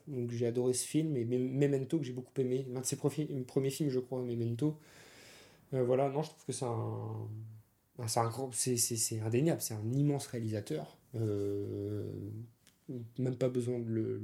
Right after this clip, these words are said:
le rappeler. Hum, moi, il me touche, et parfois pas du tout. Donc, euh, il me reste assez clivant, moi.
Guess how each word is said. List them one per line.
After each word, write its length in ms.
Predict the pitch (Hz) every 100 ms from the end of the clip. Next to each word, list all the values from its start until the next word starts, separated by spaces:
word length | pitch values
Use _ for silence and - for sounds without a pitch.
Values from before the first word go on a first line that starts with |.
| 110
le 160 | 113 110
rappeler. 380 | 110 - 165 - - - - - - - _ _
Hum, 880 | 123 117 113 113 110 113 110 110 113 143 - - - -
moi, 220 | 135 147
il 60 | 156
me 60 |
touche, 600 | 147 - 233 - - - - _ _ _ _ _ _ -
et 80 | 120
parfois 360 | 135 - 175
pas 80 | 170
du 140 | 143
tout. 120 | 139 113 - _ _ _ _
Donc, 240 | 135 117
euh, 40 | 135
il 140 | 123
me 120 | 127 123
reste 240 | 170 170
assez 200 | 160 156
clivant, 320 | - 151 127
moi. 160 | 110